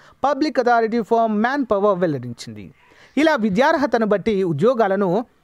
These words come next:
ఒక వెయ్యి ఎనిమిది వందల యాభై ఐదు రకాలుగా విభజించింది. అలాగే ఆయా ఉద్యోగాలకు వేర్వేరు విద్యార్హతలను పెట్టింది. ఈ మేరకు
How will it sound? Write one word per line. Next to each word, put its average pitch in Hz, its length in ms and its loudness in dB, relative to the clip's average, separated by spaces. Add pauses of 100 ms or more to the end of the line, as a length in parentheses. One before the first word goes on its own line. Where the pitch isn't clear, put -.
(420)
ఒక 233 120 2
వెయ్యి 294 320 0
ఎనిమిది 226 220 -2
వందల 226 200 0
యాభై 202 300 2
ఐదు 185 100 0
రకాలుగా 185 460 0
విభజించింది. 127 760 -10 (120)
అలాగే 208 500 2 (320)
ఆయా 285 240 2
ఉద్యోగాలకు 196 760 2
వేర్వేరు 175 480 0
విద్యార్హతలను 170 800 -2
పెట్టింది. 98 500 -12 (500)
ఈ 320 140 4
మేరకు 240 560 4